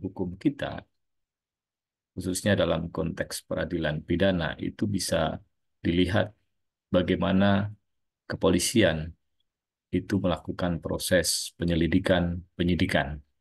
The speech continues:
gitu ya. Karena pada prinsipnya hulu dari penegakan hukum pidana itu adalah, eh,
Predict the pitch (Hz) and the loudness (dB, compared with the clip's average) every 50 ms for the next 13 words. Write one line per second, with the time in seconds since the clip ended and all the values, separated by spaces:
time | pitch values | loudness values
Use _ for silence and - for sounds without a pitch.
0 | _ - - - - - - - - - - _ - 87 90 92 92 - - 87 | _ -16 -14 -14 -14 -14 -16 -16 -16 -20 -10 _ 0 0 2 2 2 0 0 0
1 | 82 82 - - 90 73 - - 85 - - 95 101 120 123 - - 101 87 90 | 0 0 0 -2 -4 -4 -4 -6 -8 -4 0 0 2 2 0 0 0 2 4 6
2 | 98 95 87 85 82 80 85 80 80 80 - - _ _ _ _ _ - 90 87 | 4 4 4 2 0 0 -2 -4 -6 -8 -12 -20 _ _ _ _ _ -4 -2 0
3 | 80 95 87 - 92 82 82 82 - 90 80 76 - 87 82 107 104 92 80 76 | 0 0 0 0 0 -2 -4 -6 -6 -6 -6 -4 -4 -2 2 2 2 2 2 -2
4 | 73 - - - - 90 85 80 76 - 73 73 67 76 - _ _ _ _ _ | -6 -8 -10 -6 -4 -2 -2 -2 -4 -4 -4 -4 -6 -6 -8 _ _ _ _ _
5 | _ _ _ _ _ - 76 71 67 | _ _ _ _ _ -4 -2 -2 -2